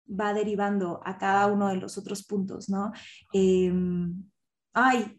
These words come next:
ya, no, siento que hay tanto que se puede hablar también de esta vida sexual, pero ya vendrá en otro episodio.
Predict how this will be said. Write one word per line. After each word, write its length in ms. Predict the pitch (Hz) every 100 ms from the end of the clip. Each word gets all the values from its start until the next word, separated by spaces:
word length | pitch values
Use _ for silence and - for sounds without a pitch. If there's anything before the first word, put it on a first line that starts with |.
| _
ya, 320 | 240 240 240
no, 260 | 240 254 233
siento 280 | - 277 320
que 80 | 285
hay 180 | 240 240
tanto 240 | 233 269
que 100 | 247
se 120 | 226
puede 160 | 214 226
hablar 280 | 233 220 220
también 260 | 226 220
de 80 | 220
esta 180 | 226 226
vida 180 | 220 233
sexual, 320 | 196 - 226
pero 140 | 214
ya 140 | 233 277
vendrá 240 | 302 262
en 80 | 269
otro 180 | 285 233
episodio. 800 | - 185 202 202 202 233 -